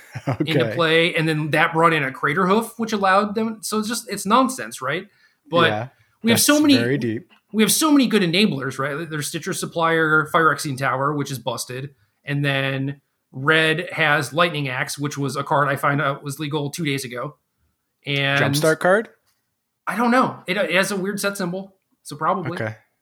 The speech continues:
Speaker 1: Okay.
Speaker 2: Yeah, Lightning Axe, uh, and then there's, like, all the stuff that you used to play in Phoenix, right? Like, Thrill of Possibilities, Merchant of the Veil, Rick Smoddy, Reveler,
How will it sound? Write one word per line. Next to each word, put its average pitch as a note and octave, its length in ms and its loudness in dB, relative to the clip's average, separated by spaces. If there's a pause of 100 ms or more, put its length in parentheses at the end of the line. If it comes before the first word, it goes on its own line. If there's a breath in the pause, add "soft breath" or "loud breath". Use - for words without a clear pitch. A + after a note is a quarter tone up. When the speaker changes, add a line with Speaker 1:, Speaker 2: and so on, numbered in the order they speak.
(420)
Speaker 1:
Okay. B2 200 -10 (400)
Speaker 2:
Yeah, F3 300 0
Lightning F#3+ 380 0
Axe, F#3+ 640 -2
uh, D3+ 220 2
and D3 160 0
then E3 100 -2
there's, F3 260 -4
like, C#4 120 0
all C#4 120 6
the A3+ 80 0
stuff G3+ 200 2
that F#3+ 60 -6
you F3+ 100 -6
used D#3+ 180 -6
to G3+ 60 -6
play E3+ 160 -2
in D#3 100 -4
Phoenix, D3 420 -6
right? D3 240 -2
Like, C3 280 -6 (440)
Thrill D3+ 200 -4
of D3 80 -6
Possibilities, D3 880 -2
Merchant C#3+ 500 -2
of C#3 60 -4
the C#3 60 -6
Veil, C#3 500 -2
Rick C#3 180 -2
Smoddy, C#3 520 -2
Reveler, C#3 680 -2